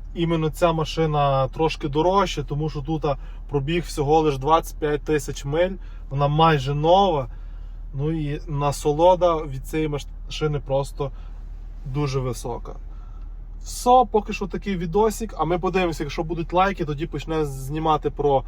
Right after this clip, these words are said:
бюджетний авторинок, е, в Штатах і, можливо, почнемо працювати і доставляти автомобілі в Україну.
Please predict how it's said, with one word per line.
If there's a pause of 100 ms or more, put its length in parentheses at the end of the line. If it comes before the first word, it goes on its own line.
(200)
бюджетний
авторинок,
е, (340)
в
Штатах (140)
і,
можливо, (240)
почнемо
працювати (560)
і
доставляти
автомобілі
в
Україну.